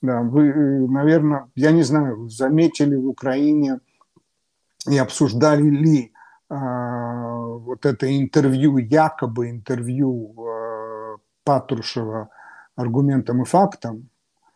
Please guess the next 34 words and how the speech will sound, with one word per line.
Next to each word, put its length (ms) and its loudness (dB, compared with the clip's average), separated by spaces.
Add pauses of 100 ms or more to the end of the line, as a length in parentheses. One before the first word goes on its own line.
(240)
да, 240 -4
которое 440 -4
такое 480 -6
программное 760 0
интервью, 600 -4
можно 300 -4
назвать 440 -2
его 260 0 (320)
манифестом, 840 0
потому 340 -2
что 140 -2
это 180 0
не 360 2
интервью, 460 0
это 160 -2
явно 600 2
написанное 800 -4
интервью, 520 -4
это 140 -8
явно, 380 -2
ну, 100 -4
с 100 -6
моей, 220 2 (260)
вот 160 2
с 80 -2
моей 480 4
редакторской 680 -4
точки 360 -2
зрения, 440 2
это 180 -4
написанное 760 -2
интервью, 440 2
потому 400 -6
что 260 -8